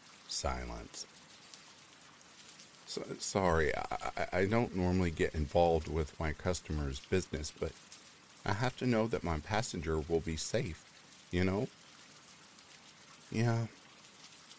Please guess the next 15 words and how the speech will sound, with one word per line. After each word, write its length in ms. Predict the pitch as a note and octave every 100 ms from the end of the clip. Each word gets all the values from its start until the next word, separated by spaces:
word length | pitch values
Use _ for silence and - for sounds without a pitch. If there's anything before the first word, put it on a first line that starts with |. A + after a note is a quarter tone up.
| - - - -
She 180 | - G#2
seemed 300 | - G#2+ E2
to 80 | D2
weigh 220 | D#2+ D#2+
in 120 | C2+
the 80 | -
clouds. 680 | - D#2 C2+ A1+ A#1 - - - - - - - - - - - - - - - - - - - -
"She 180 | - B2+
doesn't 360 | D3 - -
know 160 | A2+ B2
what 200 | A2+ -
she 160 | -
does 320 | G#2+ G#2 G2+ -
to 100 | F#2
me. 200 | F#2